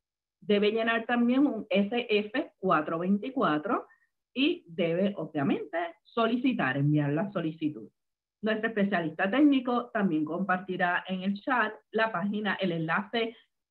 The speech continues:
eh, para esta información que le estamos compartiendo. Próxima.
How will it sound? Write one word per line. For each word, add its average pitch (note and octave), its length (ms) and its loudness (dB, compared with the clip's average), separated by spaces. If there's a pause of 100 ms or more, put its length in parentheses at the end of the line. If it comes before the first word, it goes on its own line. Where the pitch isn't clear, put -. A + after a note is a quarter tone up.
eh, F3+ 460 0
para A3 380 4
esta F#3 240 -2
información F3 680 -2
que F3 100 -6
le - 60 -2
estamos D3 360 -2
compartiendo. C3+ 760 -6 (960)
Próxima. F#3+ 600 0